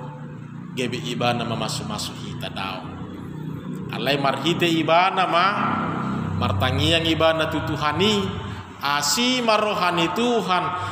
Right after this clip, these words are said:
Lam dipasu-pasu mangulu tahun. Lam dipasiko malas ngeroha. Dipatongon makan nauli nadenggat di tonga-tonga ni ngulu tahun.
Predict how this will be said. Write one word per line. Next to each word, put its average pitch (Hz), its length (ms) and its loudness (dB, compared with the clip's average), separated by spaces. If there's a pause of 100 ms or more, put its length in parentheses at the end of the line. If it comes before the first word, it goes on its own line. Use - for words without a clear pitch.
(160)
Lam 196 480 2
dipasu-pasu 190 1200 4
mangulu 190 560 4
tahun. 226 320 4 (400)
Lam 202 180 2 (140)
dipasiko 180 960 4
malas 208 400 4
ngeroha. 214 960 2
Dipatongon 240 880 6
makan 220 640 2
nauli 214 240 6
nadenggat 190 640 2
di 170 160 0
tonga-tonga 170 640 4
ni 151 160 0
ngulu 131 400 0
tahun. 104 240 -2